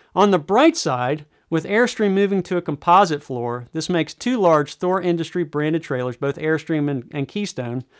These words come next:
moving into significantly better water-resistant floor material.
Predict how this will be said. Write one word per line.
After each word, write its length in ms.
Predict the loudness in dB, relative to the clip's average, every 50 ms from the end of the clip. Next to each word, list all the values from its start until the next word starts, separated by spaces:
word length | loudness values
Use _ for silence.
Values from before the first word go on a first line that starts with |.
| _ _ _
moving 360 | 2 2 2 4 4 2 4
into 200 | 2 2 0 -2
significantly 920 | -6 -6 -6 -6 -4 -2 0 0 0 0 0 0 -2 -2 -2 -2 -2 -2 -2
better 320 | 0 -2 0 0 0 -2
water-resistant 800 | -2 0 0 2 2 0 -2 -4 -4 -4 -4 -4 -4 -6 -10 -8
floor 180 | -6 -4 -2 -2
material. 380 | -2 -4 -6 -10 -10 -10 -14